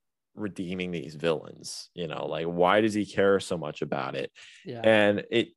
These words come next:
Speaker 1: now you understand a little bit more, and that's why the whole plot comes into motion.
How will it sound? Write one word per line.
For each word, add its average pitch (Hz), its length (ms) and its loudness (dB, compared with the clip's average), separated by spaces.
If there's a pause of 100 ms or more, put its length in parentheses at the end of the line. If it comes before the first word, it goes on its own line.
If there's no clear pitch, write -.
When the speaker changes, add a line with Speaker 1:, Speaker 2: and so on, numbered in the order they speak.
Speaker 1:
now 117 340 2
you 143 200 6
understand 139 560 2
a 135 40 6
little 123 280 4
bit 117 160 -2
more, 123 320 0
and 107 80 -4
that's 104 240 -4
why 104 120 0
the 95 120 -6
whole 95 480 -4 (720)
plot 113 320 2
comes 110 160 -4
into 101 180 -2
motion. 98 680 0